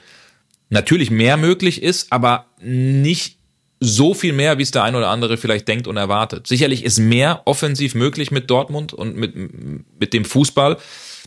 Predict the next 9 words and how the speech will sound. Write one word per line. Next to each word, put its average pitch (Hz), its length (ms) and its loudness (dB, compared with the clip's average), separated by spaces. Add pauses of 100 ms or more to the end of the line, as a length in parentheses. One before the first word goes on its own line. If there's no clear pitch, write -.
(540)
aber 90 220 -4
sie 87 180 -2
haben 110 280 -2 (320)
schlichtweg 117 440 0
auf 101 140 0
zu - 160 -2
vielen 113 280 0
Positionen 110 800 2 (720)
guten, 180 640 2